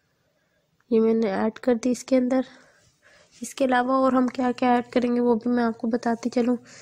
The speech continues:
इसके अलावा हम यहाँ ऐड करें ब्रेड क्रम्स वन कप, क्योंकि ब्रेड क्रम्ब से जो है इसकी बाइंडिंग, इसका फ्लेवर इतना अच्छा आ जाता है। ब्रेड क्रम्ब को इतना मुश्किल नहीं है बनाना, सिंपल आप ब्रेड जो है उसको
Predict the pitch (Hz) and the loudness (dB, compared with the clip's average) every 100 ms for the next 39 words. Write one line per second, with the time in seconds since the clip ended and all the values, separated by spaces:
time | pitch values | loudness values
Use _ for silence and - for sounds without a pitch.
0 | - _ _ - 262 240 240 240 240 240 | -20 _ _ -2 2 4 4 2 0 0
1 | 233 226 220 - 240 233 226 208 208 202 | 0 -2 -2 0 0 2 0 2 2 2
2 | - 220 214 254 - - _ _ _ _ | 0 2 2 0 -6 -14 _ _ _ _
3 | _ _ _ _ _ _ _ _ _ _ | _ _ _ _ _ _ _ _ _ _
4 | - 208 208 208 185 180 - - _ _ | 0 2 2 0 0 0 -6 -20 _ _
5 | _ _ _ _ _ - _ _ - 233 | _ _ _ _ _ -20 _ _ -4 2
6 | 247 214 220 220 - 240 226 - 233 240 | 2 2 0 -2 2 2 2 0 0 2
7 | 220 226 - 214 - 214 214 226 226 226 | 2 0 -4 -10 -2 0 2 0 0 -4
8 | - 233 - 214 214 226 - - 254 240 | -6 -6 0 2 2 0 -2 -6 -4 -6
9 | - - 269 226 214 202 - 214 - - | -10 -2 2 2 0 -2 -2 -4 -6 -18
10 | - - 226 254 269 - 277 269 254 - | -18 -6 0 2 2 2 2 4 2 -2
11 | - 254 269 262 262 262 233 - 262 247 | -6 0 2 2 2 2 0 0 2 2
12 | 247 247 247 240 233 233 247 240 254 240 | 2 2 2 2 2 0 -2 0 2 2
13 | 226 226 226 226 - 220 226 226 233 - | 0 0 2 0 -2 -2 0 0 -2 -2